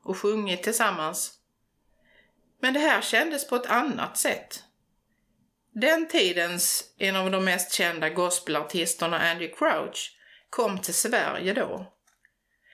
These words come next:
Flera tusen lyssnade och ju-, sjöng och jublade. Det överväldigade mig.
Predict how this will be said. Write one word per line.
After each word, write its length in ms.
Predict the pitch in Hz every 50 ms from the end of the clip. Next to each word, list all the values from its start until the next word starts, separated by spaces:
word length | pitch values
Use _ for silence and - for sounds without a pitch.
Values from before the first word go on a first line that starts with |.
| _ -
Flera 240 | - 247 233 220 226
tusen 600 | 226 - 294 269 233 190 175 - - 185 175 180
lyssnade 680 | 175 190 220 233 - - - - 151 139 139 - 170 180 - - - -
och 120 | 170 170
ju-, 300 | 185 180 180 180 180 180
sjöng 420 | 180 - 208 214 226 233 233 226
och 80 | 226 226
jublade. 640 | 226 226 220 220 220 214 - - - - - - - - - _ _ _ _ _ _ _ _ _ _ _ _ _ _ _ _ _ _ _ _ _ _ _ _ _ _ _ - - - _
Det 140 | - 156 92 113
överväldigade 880 | 160 190 208 220 202 175 165 156 151 156 151 156 156 156 143 143 151 156
mig. 400 | 156 147 151 175 190 190 -